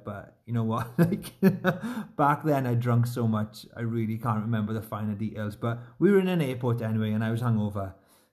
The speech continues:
Tom asked me to pick my dream band, and I could choose members who were either dead or alive.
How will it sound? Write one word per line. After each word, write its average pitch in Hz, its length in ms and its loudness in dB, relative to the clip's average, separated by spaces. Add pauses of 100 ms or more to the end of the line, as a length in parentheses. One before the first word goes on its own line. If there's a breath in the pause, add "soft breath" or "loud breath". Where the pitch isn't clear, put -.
(120)
Tom 165 520 2
asked 143 240 -6
me 135 260 -4
to 123 320 -2 (160)
pick 120 360 -8 (420)
my 151 100 0
dream 151 340 4
band, 95 400 -4 (300)
and 117 100 -2
I 120 60 -2
could 123 320 -8
choose 127 260 -2
members 135 580 -2
who 123 120 2
were 120 100 4
either 131 380 0
dead 120 400 0
or 120 80 2
alive. 113 480 0